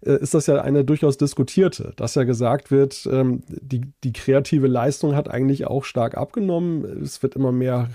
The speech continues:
halt kopiert und kolportiert. Und das kann natürlich dann eine K I wunderbar. Das heißt, uns erscheint es vielleicht so, als wenn die K I geeignet ist, uns, äh, da zu ersetzen, aber sie ersetzt eigentlich nur das, was wir eh nicht mögen.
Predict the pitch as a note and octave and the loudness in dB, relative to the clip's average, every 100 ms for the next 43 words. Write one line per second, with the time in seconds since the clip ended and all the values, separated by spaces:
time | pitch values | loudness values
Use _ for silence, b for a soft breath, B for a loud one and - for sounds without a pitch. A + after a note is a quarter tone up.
0 | - A#2+ - - - D#3+ - D#3+ D#3+ D#3 | -4 -4 -4 -6 -4 -2 -2 2 2 2
1 | C3 B2+ - C#3+ - D#3+ - D#3+ D#3+ - | -2 -4 -2 -4 -2 -4 -2 -2 -2 -4
2 | B B B B C3+ C3 C3 - C3 B2+ | B B B B 2 2 2 0 0 0
3 | - C#3+ C#3 - C#3 C3+ C#3 C3 C3+ C3+ | 2 2 2 2 2 2 2 2 0 -2
4 | - C3+ C#3 D3+ C#3+ - B2 C#3+ D#3 A#2+ | 0 -2 0 0 0 -4 0 2 4 2
5 | G#2+ G#2+ D#3 B3+ - A#2 C3 B2+ B2+ - | 0 -2 -2 -4 -4 -4 0 0 0 -8
6 | B2+ - - C3+ - A#2 - A#2 D#3+ - | -14 -12 -4 -4 -2 -4 -2 -2 -2 -2
7 | C#3+ C#3 C3+ C#3+ C#3+ - B2+ C3 - - | 0 0 2 0 -2 0 0 0 -4 -4
8 | C#3+ C3 C#3+ C3 C#3+ C#3+ C#3 - C#3+ - | -2 -2 -2 -4 -4 -4 -6 -4 -6 -6
9 | - - B2 - B2+ B2+ A#2 A2 C#3+ F3+ | -12 -10 -10 -4 -4 -2 -2 2 2 0
10 | - C3 B2 B2+ C3 B2+ C#3 - - B2+ | 0 0 0 0 0 0 -2 -2 -2 0
11 | C3+ C3+ C3+ C3 - B2+ F3+ - A2 G#2 | 2 0 0 -2 -2 0 2 2 -2 -2
12 | G2 | -6